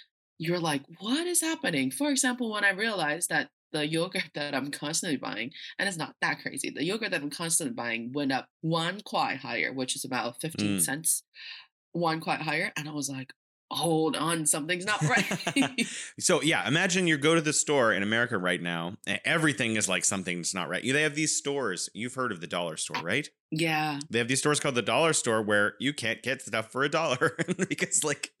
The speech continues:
Speaker 2: things don't cost. You can't get a pack of gum for a dollar in the United States. Okay, so I wanted to talk a little bit about hi-, some context. You know, people want
Speaker 1: Mm-hmm.
Speaker 2: context. So I'm looking at the data from the balance dot com, U S inflation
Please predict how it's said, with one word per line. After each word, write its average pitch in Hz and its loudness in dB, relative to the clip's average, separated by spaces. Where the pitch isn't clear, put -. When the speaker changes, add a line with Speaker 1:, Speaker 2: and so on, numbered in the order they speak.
Speaker 2:
things 117 -2
don't 127 -2
cost. - -2
You 151 -2
can't 196 2
get 190 2
a 180 2
pack 170 0
of 160 0
gum 175 2
for 139 0
a 110 2
dollar 95 2
in 87 -4
the 87 -6
United 82 -8
States. - -4
Okay, 143 -4
so 143 2
I 185 2
wanted 254 2
to 190 0
talk 160 2
a 135 2
little 175 2
bit 160 4
about 123 2
hi-, 113 -2
some 120 2
context. 127 -2
You 98 -6
know, 82 -8
people 135 -2
want 113 2
Speaker 1:
Mm-hmm. 220 -2
Speaker 2:
context. 90 -2
So 98 0
I'm 127 0
looking 143 2
at 107 0
the 110 0
data 107 2
from 95 0
the 95 -2
balance 131 0
dot 110 -2
com, 127 0
U 113 0
S 120 2
inflation 107 -2